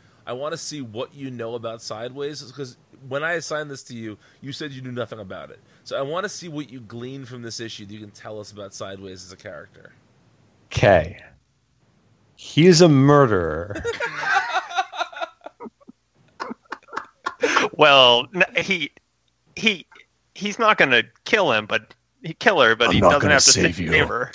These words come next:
Speaker 1: <laughs> Exactly. Uh, what else?
Speaker 2: Oh boy, that's about it. Um,
Speaker 1: What do you think his powers are?
Speaker 2: So it, I guess he's, like, shifting beh-, between dimensions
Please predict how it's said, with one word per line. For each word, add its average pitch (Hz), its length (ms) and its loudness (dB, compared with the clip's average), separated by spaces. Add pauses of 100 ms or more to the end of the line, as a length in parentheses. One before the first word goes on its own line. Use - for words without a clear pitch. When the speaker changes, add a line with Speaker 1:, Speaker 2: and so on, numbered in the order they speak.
Speaker 1:
<laughs> - 100 -16
Exactly. 170 840 -12 (2000)
Uh, 104 500 -10 (200)
what 123 140 -10
else? 107 340 -12 (1300)
Speaker 2:
Oh 135 200 6
boy, 101 240 6
that's 139 240 6
about 101 340 0
it. 85 240 -6 (140)
Um, 104 580 2 (260)
Speaker 1:
What 131 180 0
do - 40 4
you - 140 2
think - 180 -2
his - 140 -6
powers 107 460 -10
are? - 260 -20 (540)
Speaker 2:
So 165 360 8
it, 190 360 2 (460)
I 175 100 6
guess 175 260 6
he's, 220 180 2
like, 160 180 8
shifting 147 680 2
beh-, 113 260 4 (140)
between 120 580 4
dimensions 113 920 2